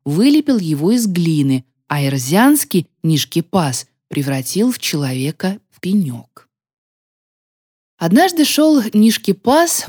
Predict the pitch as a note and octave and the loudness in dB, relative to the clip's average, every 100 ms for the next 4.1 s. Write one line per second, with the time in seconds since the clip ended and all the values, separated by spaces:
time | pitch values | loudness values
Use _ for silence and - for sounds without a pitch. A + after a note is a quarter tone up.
0 | - A3+ G3 C3+ C3 - C3+ - _ - | -2 0 2 0 -2 -6 -8 -12 _ -4
1 | D#3+ D#3+ D#3 C#3+ C#3+ C3+ C3 G#3 C4+ C4 | -2 0 0 0 -2 -4 0 2 2 0
2 | D#3+ C#3 _ _ - G#3 E4 - G3 - | -2 -2 _ _ -4 0 0 0 0 0
3 | G3 B3+ D#3+ C#3 D3 G#3+ - E3+ B2 - | 0 2 0 -2 0 -2 -4 -6 -6 -8
4 | - | -14